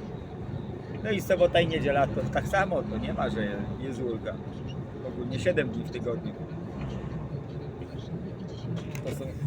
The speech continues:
cwele z zasadami. Najlepiej widać jest po latach. To jest najlepiej widać, bo tak to te kurwy śmiecie jebane to zawsze powiedzą to, co się chce usłyszeć. A najlepiej jest widać po, po, po latach.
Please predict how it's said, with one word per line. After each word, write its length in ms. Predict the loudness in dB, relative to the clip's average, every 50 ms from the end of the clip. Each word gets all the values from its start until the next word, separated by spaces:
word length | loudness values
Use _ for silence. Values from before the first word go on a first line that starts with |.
| 2 4
cwele 300 | 6 8 8 8 8 6
z 40 | 4
zasadami. 680 | 2 2 4 4 4 6 6 6 6 4 0 -4 -6 -6 -6 -6 -6 -6 -6 -8 -8 -8 -8 -6 -6 -6 -6 -8 -8 -8 -6 -6 -2 0
Najlepiej 440 | 2 4 6 6 6 6 4 2 2 2 -2 -2 -2 -2 -2
widać 320 | 0 2 4 4 4 4
jest 240 | 2 2 2 2 0 0 -2 -2 -2 -4 -4 -4 -4 -4 -4 -2 -2 2 4
po 80 | 6
latach. 400 | 8 8 8 8 6 4 0 0 0 -2 -2 0
To 60 | 2
jest 260 | 4 4 4 4 4
najlepiej 460 | 4 6 6 8 8 6 6 4 2 0
widać, 280 | 0 2 4 4 4 4 2
bo 60 | 2
tak 280 | 4 4 6 4 4 4
to 140 | 2 2
te 120 | 2 2 2
kurwy 300 | 0 0 -2 -2 -2 -2
śmiecie 500 | -2 -2 -2 -4 -4 -4 -4 -4 -4 -2
jebane 400 | 0 0 2 2 2 0 0 -4
to 160 | -4 -4 -4 -4 -6 -6 -6 -4 -4 -4 -4 -4 2 4
zawsze 260 | 4 4 4 4 -2
powiedzą 360 | 0 2 2 2 4 2 2
to, 100 | 2 2
co 100 | 0 0
się 120 | -2 -2 -2
chce 180 | 0 2 2
usłyszeć. 500 | 2 0 -2 -2 -2 -2 0 0 0 0 0 -2 0 -2 -2 -2 -2 -2 -2 -2 -2 0 0 0 0 0 0 2 2 2 0 0 0 0 -2 -2 -2 0
A 20 |
najlepiej 440 | 0 2 6 6 6 6 6 4 2
jest 120 | 2 2
widać 240 | 2 4 4 4 4
po, 220 | 4 2 0 -2 -2 -2 -2 -4 -4 -4 -4 -4 -2 2 4
po, 240 | 4 6 6 4 2 0
po 100 | 2 4
latach. 360 | 4 4 4 2 2 0 0